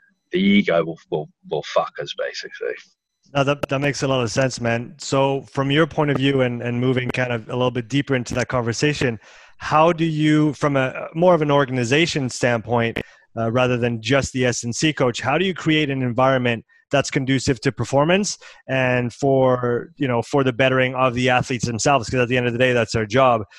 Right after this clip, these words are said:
Speaker 2: is to make them better. It's not about us. So how do we create that at a, at an organizational level?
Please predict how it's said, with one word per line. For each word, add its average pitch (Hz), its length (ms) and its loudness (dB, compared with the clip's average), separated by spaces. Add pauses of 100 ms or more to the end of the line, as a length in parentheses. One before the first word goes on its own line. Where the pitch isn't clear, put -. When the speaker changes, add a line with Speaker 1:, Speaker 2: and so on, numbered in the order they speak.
(140)
Speaker 2:
is 117 100 -4
to 127 60 -8
make 123 200 0
them 131 240 0
better. 113 240 0
It's 101 160 -4
not 117 100 0
about 113 220 2
us. 113 320 0 (180)
So 123 200 0
how 147 200 4
do 160 100 0
we 151 140 2
create 139 380 0
that 131 280 0
at 127 120 0
a, 117 240 0
at 123 80 -2
an 123 100 -2
organizational 117 720 -2
level? 95 260 -8